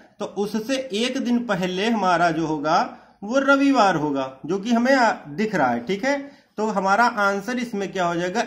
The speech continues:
एक दिन पहले। तो एक दिन पहले हमारा कौन सा आंसर होगा,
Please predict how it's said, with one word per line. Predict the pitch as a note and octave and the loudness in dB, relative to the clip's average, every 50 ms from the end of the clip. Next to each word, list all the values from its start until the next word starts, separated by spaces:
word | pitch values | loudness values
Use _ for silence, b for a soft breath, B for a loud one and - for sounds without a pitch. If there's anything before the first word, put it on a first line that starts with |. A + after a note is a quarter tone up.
| - F3+ | -2 -2
एक | F#3 G3 G#3+ A#3 A#3 G#3 | 0 0 0 0 -2 -2
दिन | F#3 D#3+ D3+ F3 G3 A#3 C#4 C4 | -4 -4 -4 -4 -2 -2 -4 -6
पहले। | - - D#3+ C#3 C3+ B2+ C3 C3+ C#3+ D3 D3 C#3+ C#3+ C#3 B B B B B B _ - | -4 -4 -4 -2 -2 -4 -4 -4 -2 -2 -2 -4 -4 -6 B B B B B B _ -12
तो | E3+ - - E3 | -12 -10 -6 -2
एक | F3 G3+ A#3 C4 C4 C#4 | -2 0 0 0 -2 -4
दिन | - - A#3+ B3 B3 A3 | -4 -4 -4 -4 -4 -4
पहले | - G3 F3+ F#3 G3+ A3+ | -2 -2 -2 -2 -2 -2
हमारा | A#3 G#3+ G#3 G3+ G#3 A3+ A3+ | 0 0 2 2 2 2 0
कौन | A3 G#3+ G#3 G#3 G#3 | 0 -2 -4 -4 -4
सा | G3+ A3 G#3+ | -2 0 0
आंसर | G#3+ G#3+ G#3+ G#3+ A3 G#3+ | 0 0 0 -2 -2 -2
होगा, | G#3+ G#3+ B3 C4+ | -2 0 0 0